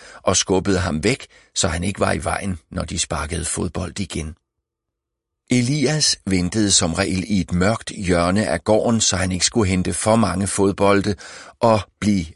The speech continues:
vappet over nakken og blive kaldt snotunge. Han stod der, indtil han kunne være bekendt og gå op igen. "Har du haft det sjovt?"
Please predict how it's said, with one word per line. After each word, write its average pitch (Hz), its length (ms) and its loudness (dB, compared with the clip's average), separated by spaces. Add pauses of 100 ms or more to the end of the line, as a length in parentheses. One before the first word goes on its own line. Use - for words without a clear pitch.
vappet 92 440 0
over 92 280 2
nakken 90 460 -2
og 80 140 -4
blive 92 200 -2
kaldt 76 300 -4
snotunge. 107 680 2 (420)
Han 143 160 2
stod - 280 0
der, 165 240 2
indtil 143 360 0
han 98 180 -2
kunne 82 160 -4
være 82 140 0
bekendt - 520 -4
og 98 120 -2
gå 123 220 -2
op 85 180 -2
igen. 85 340 -2 (1080)
"Har 98 120 6
du 87 60 4
haft 98 300 4
det 180 140 4
sjovt?" - 440 4